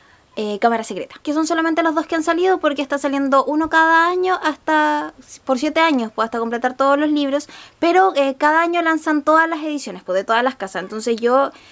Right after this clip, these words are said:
decidí comprármelos en tapadura en inglés, así que el primero va a ser de La Piedra Filosofal, por supuesto, en la edición de Gryffindor, y el de la Cámara Secreta va a ser en la edición de Ravenclaw. Amigos, les tengo algo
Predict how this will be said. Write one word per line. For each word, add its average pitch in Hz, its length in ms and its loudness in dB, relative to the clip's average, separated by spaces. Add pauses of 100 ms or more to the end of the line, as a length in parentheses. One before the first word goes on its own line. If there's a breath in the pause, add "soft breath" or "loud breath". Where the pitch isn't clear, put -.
(200 loud breath)
decidí 240 500 0
comprármelos 285 500 2
en 330 120 0
tapadura 330 440 0
en 349 80 0
inglés, 285 440 -2
así 247 220 -4
que 214 120 -4
el 214 120 -4
primero 226 360 0
va 269 100 4
a 277 60 0
ser 269 260 -4
de 302 200 0
La 294 140 0
Piedra 277 280 0
Filosofal, 285 600 -4
por 320 160 -6
supuesto, 359 600 -6 (180)
en 240 120 2
la 233 100 6
edición 233 340 0
de 339 160 2
Gryffindor, 320 680 0
y 370 140 2
el 370 160 2
de 320 100 0
la 311 140 0
Cámara 294 260 0
Secreta 285 460 0
va 311 180 0
a 311 80 -2
ser 285 300 -6
en 285 180 0
la 262 100 2
edición 254 320 0
de 254 140 4
Ravenclaw. 247 1080 -2 (120)
Amigos, 381 540 0
les 285 160 -4
tengo 233 520 -2
algo 196 420 -4